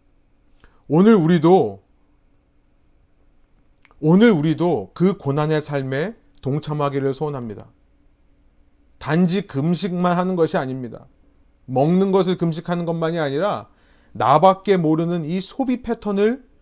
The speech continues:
금식해 보기를 원합니다. 우리가 내가 벌어서 쓰는 것은 다 정당하다고 생각해왔던 이런 소비 패턴, 소비 형태를 개선해 보는 것은 어떨까요?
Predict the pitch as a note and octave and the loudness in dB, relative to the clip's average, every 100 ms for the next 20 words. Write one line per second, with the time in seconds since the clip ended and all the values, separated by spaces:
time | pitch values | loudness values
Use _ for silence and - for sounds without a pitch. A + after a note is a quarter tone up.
0 | _ _ _ _ - D3+ D#3+ E3 E3 D3 | _ _ _ _ -6 -4 -4 -6 -8 -6
1 | C#3+ C#3+ D3 C3+ A2 A2 G#2 - _ _ | -6 -6 -4 -6 -8 -12 -16 -20 _ _
2 | _ _ _ _ _ _ _ _ _ _ | _ _ _ _ _ _ _ _ _ _
3 | _ D3+ F#3 G#3 F#3 - C#3+ E3+ G3 G3+ | _ 0 6 8 6 2 4 6 8 8
4 | E3+ C#3 - _ _ _ _ _ C3+ D3+ | 8 4 -6 _ _ _ _ _ 2 4
5 | F#3 G3 F#3 A3 G#3+ G3 G3 G3 - G3 | 6 4 0 -2 0 0 -2 -4 -4 -4
6 | G3+ E3 G#3 A3 G#3+ G#3 G3 F#3 G3+ G3+ | -2 0 2 2 2 0 0 -2 -4 -4
7 | A3+ F#3 D3 - A#3+ A2+ - _ _ - | 0 0 0 0 -2 -2 -12 _ _ 2
8 | G3 A#3 A#3 - C#4 A#3+ B3 A3 - A3+ | 6 6 2 0 0 2 2 2 -2 -6
9 | A#3 G#3 B2+ F#2+ _ _ - - B3+ A#3+ | -2 -2 -2 -8 _ _ -8 -2 0 0
10 | A#3+ - B3 C4 A#3+ A3 G#3+ C#3+ _ _ | -2 -2 -6 0 2 4 4 2 _ _
11 | - A#2 C#3+ G3 G#3 G3+ F3 F3+ E3+ D#3+ | -16 -8 -4 0 0 0 0 -2 -2 -4
12 | G3 C#3 C#3+ C3+ A2 G2 | -6 -8 -10 -12 -14 -16